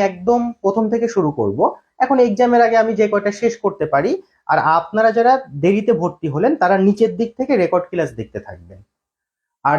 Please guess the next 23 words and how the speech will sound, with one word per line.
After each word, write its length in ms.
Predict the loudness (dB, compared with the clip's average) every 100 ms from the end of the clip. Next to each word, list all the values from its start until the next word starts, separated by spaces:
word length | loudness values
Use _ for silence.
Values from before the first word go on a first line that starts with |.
| 2
যারা 140 | 2 2
আমাদের 200 | 2 0
সাথে 140 | -4 -4
শুরুতে 260 | -2 0 0 0
ভর্তি 200 | 0 2
হয়েছিলেন 300 | 2 2 -2 0
তাদের 180 | 0 0
তো 60 | 0 2
বই 120 | 2 2
একবার 200 | 0 -2
শেষ 140 | -2 0 0
হয়ে 200 | 0 -2
গেছে। 240 | -6 -10 -20 _ _ _ _ _ _ _ _ _ _ _ _ _ _ _ _ _ _ _ _ _ _
ফিনান্স 280 | 2 4 2 0
ডিপার্টমেন্ট, 500 | 0 -2 0 0 0 -4 _ -2
ফিনান্স 260 | 2 2 0
ডিপার্টমেন্টের 640 | 0 0 2 0 2 2 2 2
যে 60 | 0 0
বিষয়টা 300 | 0 2 2 0
আসে, 180 | 0 -2 -4 0
যদি 140 | 2 4 2
এখানে 200 | 0 0
ফিনান্স 240 | 2 2